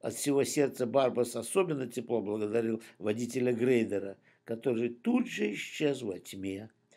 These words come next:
начав по федеральной дороге колесить свою обратную сотню километров до Кабанска.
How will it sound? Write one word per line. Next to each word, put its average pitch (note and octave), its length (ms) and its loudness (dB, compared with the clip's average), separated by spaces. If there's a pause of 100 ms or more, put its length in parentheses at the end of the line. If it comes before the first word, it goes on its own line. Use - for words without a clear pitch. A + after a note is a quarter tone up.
(260)
начав F3+ 600 2
по B2+ 120 4
федеральной A#2+ 640 6
дороге D#3 500 2
колесить C3 720 -2 (200)
свою A#2+ 360 6
обратную D#3 600 4
сотню C#3 440 -4
километров A2 580 -4
до G#2 80 -4
Кабанска. F2+ 800 -10